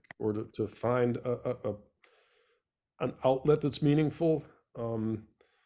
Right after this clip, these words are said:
the, the press that used to support records just really isn't there anymore. And, you know, and thank you for your podcast, 'cause this is helping to get the word out too. Um, but, um, it's, uh, it's still here.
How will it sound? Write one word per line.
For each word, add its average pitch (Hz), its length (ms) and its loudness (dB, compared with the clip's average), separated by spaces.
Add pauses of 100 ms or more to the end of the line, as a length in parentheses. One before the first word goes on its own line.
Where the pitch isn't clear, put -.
(480)
the, 107 420 -2 (1160)
the 143 120 -4
press - 460 2
that - 140 -4
used 139 160 2
to 143 60 -2
support 135 400 -2
records 120 360 0
just 113 240 -4
really 117 220 -2
isn't 110 240 -4
there 107 160 2
anymore. 110 320 2
And, - 200 0
you 143 80 2
know, 147 220 4 (100)
and 120 220 -2
thank 165 220 2
you 190 100 2
for - 80 -4
your 139 120 6
podcast, 120 600 -2
'cause 113 200 -4
this 143 180 2
is 120 260 -2 (100)
helping 123 340 0
to 117 80 -8
get 113 200 -2
the 110 80 -2
word 147 240 0
out 101 240 0
too. 127 400 0 (300)
Um, 113 460 0 (440)
but, 117 340 -2
um, 110 420 2 (960)
it's, - 340 -2
uh, 110 260 4 (1800)
it's 131 180 2
still 123 260 4
here. 104 240 -4